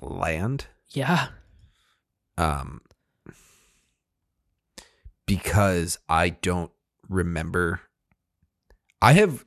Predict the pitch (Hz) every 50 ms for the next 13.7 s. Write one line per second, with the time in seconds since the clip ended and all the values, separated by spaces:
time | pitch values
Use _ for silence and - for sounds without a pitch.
0 | - - 135 147 170 202 196 165 156 143 120 101 101 98 98 98 95 92 90 -
1 | 90 82 - - - 73 - - 71 - - - - - 55 - - - - -
2 | - - - - - _ _ _ - - - - 1017 - - - - - - -
3 | - - - - - - - - - - - - - - _ _ - - 123 104
4 | 98 - - - 95 104 101 98 85 80 - - - - - 107 107 107 110 107
5 | 107 104 - - 117 123 117 - - - - - - - - - 240 190 160 151
6 | 156 - - - - _ - - - - - - - - - - - - _ -
7 | - - - - 208 185 - - 123 135 120 - - 131 135 143 143 135 147 156
8 | 160 170 160 139 113 110 104 101 101 107 - - 113 104 98 95 101 - - -
9 | 85 92 101 - - - - - 107 107 - 113 113 120 123 - - - _ _
10 | - - 107 110 - 92 90 90 87 - - - _ _ _ _ _ - - 113
11 | 117 113 - - - _ - - 90 104 113 110 - 110 104 92 95 95 - -
12 | 107 98 98 92 90 82 - - 82 87 82 78 73 - 80 80 87 82 82 80
13 | - 90 69 67 - 98 92 87 85 - - - - -